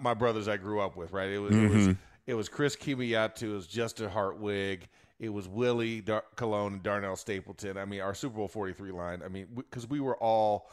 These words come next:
Speaker 1: around the same age. But, I mean, the best offensive line, obviously, was with Jeff Hardings, Alan Faneca, Marvell Smith, Kendall Simmons,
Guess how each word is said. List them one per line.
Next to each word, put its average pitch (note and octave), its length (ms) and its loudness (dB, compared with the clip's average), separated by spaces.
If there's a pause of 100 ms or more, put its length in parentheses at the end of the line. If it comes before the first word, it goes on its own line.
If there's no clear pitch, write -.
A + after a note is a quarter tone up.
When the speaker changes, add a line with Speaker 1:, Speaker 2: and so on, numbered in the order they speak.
(240)
Speaker 1:
around G#2+ 200 -2
the F#2+ 60 -6
same G#2 200 -2
age. G2+ 240 -6 (260)
But, C3+ 80 0
I C3 40 2
mean, B2+ 140 -2
the A#2 60 -2
best C3 360 4
offensive A2 400 0
line, G#2 180 -2
obviously, G2+ 460 -4
was G2 500 -2 (300)
with A2 240 -4
Jeff A#2+ 240 2
Hardings, A2 340 2
Alan G2+ 240 0
Faneca, G#2+ 420 -2
Marvell F#2 420 -2
Smith, - 380 -6
Kendall G2 280 -6
Simmons, C#3 600 -2